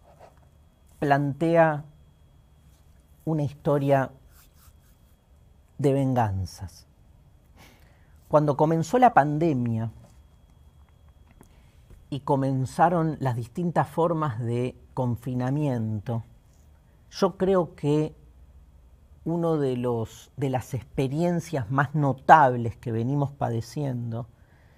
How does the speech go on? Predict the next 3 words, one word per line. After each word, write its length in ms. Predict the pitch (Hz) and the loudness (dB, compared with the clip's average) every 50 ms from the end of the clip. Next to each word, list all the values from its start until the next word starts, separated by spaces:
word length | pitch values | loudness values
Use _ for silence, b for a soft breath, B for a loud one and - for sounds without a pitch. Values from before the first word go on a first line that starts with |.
| b b b b b b - | b b b b b b -2
es 200 | - 185 180 139 | 2 2 2 4
la 160 | 180 180 165 147 | 8 8 8 8
desarticulación 1700 | 143 139 - - - 156 143 135 131 135 120 - - 143 135 - - 139 139 135 123 113 - - - 190 185 165 139 120 113 110 107 | 6 0 -2 -2 0 4 6 6 6 4 -4 -4 -8 -12 -12 -8 -6 -2 -2 0 -2 -2 -4 -8 -4 -2 0 0 0 -2 -4 -8 -10